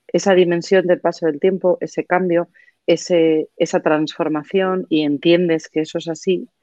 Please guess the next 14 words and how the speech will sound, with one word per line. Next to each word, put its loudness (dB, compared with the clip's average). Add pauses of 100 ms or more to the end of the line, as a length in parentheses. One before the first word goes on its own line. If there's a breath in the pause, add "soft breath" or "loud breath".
(400)
te 2
va 2
a 2
resultar -4
más -6
fácil -6
también -4
entenderlo -4
en -6
el -10
caso -8
de -6
tus -16
hijos. -18